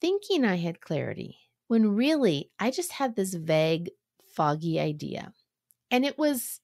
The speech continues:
it was a sense of purpose that was enough to keep me going. I've continued to interview moms about the things that they know, but as I discovered, that wasn't enough. About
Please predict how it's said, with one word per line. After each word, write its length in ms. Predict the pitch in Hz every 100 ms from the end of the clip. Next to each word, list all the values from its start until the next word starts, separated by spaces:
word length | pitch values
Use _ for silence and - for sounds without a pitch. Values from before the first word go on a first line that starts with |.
| -
it 60 | 269
was 180 | 240
a 60 | 240
sense 440 | - - 349 415
of 140 | 480 -
purpose 600 | - 214 - 214 214 -
that 160 | 196 -
was 180 | 185 180
enough 580 | 170 170 160 208 - -
to 100 | 214
keep 280 | - 220 196
me 180 | 196
going. 560 | 190 185 180 131 151 339 - _ -
I've 240 | 175 147
continued 520 | - 156 - 165 202 202
to 120 | -
interview 400 | 160 160 175 175
moms 600 | 165 156 156 240 381 -
about 300 | 185 170 160
the 80 | -
things 380 | - 165 170 170
that 180 | 175 -
they 160 | 180
know, 500 | 170 190 185 156 196 - - - - - -
but 120 | 226
as 260 | 226 240 262
I 140 | 285
discovered, 760 | 359 370 - 392 415 190 180 - -
that 300 | 214 302 170
wasn't 600 | 165 151 175 190 - - _ _ -
enough. 440 | 165 - - - _ _ _ _ _ _ _ - - - - _ _ _ _ _ _ _ _ _ _
About 440 | 285 - 220 302